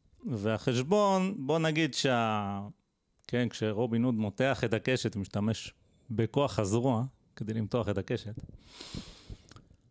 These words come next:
אז כוח זה גם משהו שקשה להגדיר, אבל יש הבנה אינטואיטיבית של בני אדם מה זה כוח, אוקיי? למתוח קשת, זה משהו שכולנו עשינו פעם אחת בחיים כשהיינו ילדים והתחפשנו לרובין הוד.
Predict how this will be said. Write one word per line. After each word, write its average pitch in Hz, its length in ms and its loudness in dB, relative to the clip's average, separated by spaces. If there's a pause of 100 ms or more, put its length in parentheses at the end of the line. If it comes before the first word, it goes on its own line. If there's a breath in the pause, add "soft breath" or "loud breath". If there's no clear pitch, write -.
(380)
אז 113 200 0
כוח 185 320 4
זה 127 100 4
גם 156 220 4
משהו 127 200 4
שקשה - 260 0
להגדיר, 160 460 2
אבל 147 220 2
יש 165 140 4
הבנה 139 260 4
אינטואיטיבית 117 560 2
של 113 100 0
בני 110 200 0
אדם 113 220 2
מה 110 60 2
זה 101 120 2
כוח, 98 400 -2
אוקיי? 104 260 -6
למתוח 95 460 -2
קשת, 95 400 -2
זה 98 120 -2
משהו 98 240 -2
שכולנו 104 420 -2
עשינו 107 340 0
פעם 113 200 0
אחת - 160 -2
בחיים 104 360 0
כשהיינו 101 260 0
ילדים 101 280 2
והתחפשנו 104 520 0
לרובין 104 360 4
הוד. 139 120 4